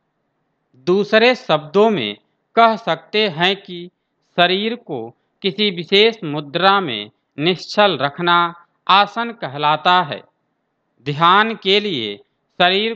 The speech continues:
को आसन में रखना आवश्यक होता है। आसन से शरीर और मन दोनों पर नियंत्रण हो जाता है, जो योग के लिए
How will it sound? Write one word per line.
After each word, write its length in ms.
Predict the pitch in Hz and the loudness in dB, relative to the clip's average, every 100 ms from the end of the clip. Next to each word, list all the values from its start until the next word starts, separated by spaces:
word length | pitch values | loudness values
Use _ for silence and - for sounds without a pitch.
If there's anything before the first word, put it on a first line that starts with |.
| 226 | -6
को 140 | 226 | -6
आसन 520 | 226 151 165 151 202 208 | -4 2 0 2 -6 -6
में 240 | 185 139 | -6 -4
रखना 400 | 147 160 185 147 110 107 _ _ - | -6 -4 0 0 0 -6 _ _ -2
आवश्यक 720 | 180 190 202 190 - 233 233 - | 2 4 2 -4 0 0 0 -8
होता 360 | 165 160 190 180 | -6 2 2 2
है। 240 | 131 95 _ _ _ _ _ _ - | -2 -12 _ _ _ _ _ _ 0
आसन 460 | 170 180 175 220 226 | 2 2 0 -4 -4
से 300 | 196 127 110 _ _ _ - | -8 -10 -10 _ _ _ -2
शरीर 380 | 196 196 226 240 160 | 0 0 -4 -6 -2
और 200 | 151 135 | -2 -2
मन 380 | 143 180 196 196 _ _ _ 123 | 0 0 0 -8 _ _ _ -6
दोनों 380 | 175 185 196 226 | 0 2 4 2
पर 340 | 226 143 117 127 _ - | 2 -2 -2 -4 _ -10
नियंत्रण 680 | 135 175 196 202 202 226 226 175 | -2 2 2 -2 -4 -2 -2 -4
हो 240 | 156 208 | -6 -4
जाता 440 | 185 147 143 175 180 | 0 0 2 0 0
है, 260 | 131 95 _ _ _ _ - | -4 -14 _ _ _ _ -14
जो 300 | 117 185 196 | -2 2 2
योग 360 | 160 190 220 220 - | 2 2 2 0 0
के 180 | 185 220 | 2 2
लिए 400 | 196 123 104 | -2 -8 -10